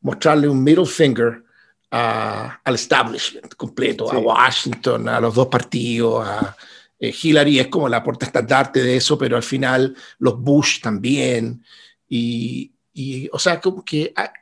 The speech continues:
Speaker 1: hay una, una frustración arrastrada
Speaker 2: Mm.
Speaker 1: que, que se manifiesta en un exabrupto al final. Eh,
Speaker 2: Sí, pero, pero yo te diría esto, o sea,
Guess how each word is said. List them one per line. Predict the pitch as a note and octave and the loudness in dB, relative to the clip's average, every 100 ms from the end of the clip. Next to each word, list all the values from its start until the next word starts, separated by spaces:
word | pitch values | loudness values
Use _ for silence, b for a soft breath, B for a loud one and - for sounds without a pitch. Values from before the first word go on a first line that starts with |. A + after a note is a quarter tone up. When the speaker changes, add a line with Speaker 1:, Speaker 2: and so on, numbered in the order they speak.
| _ _ _ | _ _ _
Speaker 1:
hay | E3 F3+ | -2 2
una, | G#3 G3 F#3 E3 D3+ - _ _ _ _ _ _ - - - _ - - - | 2 2 0 -2 -2 -6 _ _ _ _ _ _ -20 -18 -20 _ -20 -20 -16
una | - E3+ E3 | -6 -2 -2
frustración | - C#3+ - D#3 C#3 - F#3 G#3 | -2 -4 -4 -2 -2 4 4 4
arrastrada | F3 D3 - - - G#2+ A#2 F#3 - b b b b b | 2 0 -4 -4 -2 -2 -4 -8 -12 b b b b b
Speaker 2:
Mm. | - A2 | -10 -6
Speaker 1:
que, | C3+ C3+ - _ _ | -6 -8 -14 _ _
que | - C3+ | -6 -4
se | - | -2
manifiesta | C#3 B2 A#2+ D#3+ D#3+ | -2 -2 -2 -2 2
en | D3 | 2
un | D3+ | 2
exabrupto | C#3 - A#2 C3 E4 G#3+ - - | -2 -2 -4 4 4 4 -4 -6
al | |
final. | - - A1+ A#1+ D#4+ - _ _ _ _ _ - | -4 -6 -4 -4 -6 -16 _ _ _ _ _ -8
Eh, | C#3 A#2 A2 A2+ A#2 | -4 -4 -6 -8 -12
Speaker 2:
Sí, | A#2 - E3 | -2 4 6
pero, | D#3+ C#3+ - _ - | 8 6 4 _ -2
pero | C#3 | 0
yo | C#3 D3+ D3+ | 2 2 4
te | |
diría | D#3+ D#3+ D#3+ | 4 6 4
esto, | D#3 D#3+ - | 2 -2 -6
o | A#2 | -2
sea, | A#2+ A2 G#2+ | 2 2 0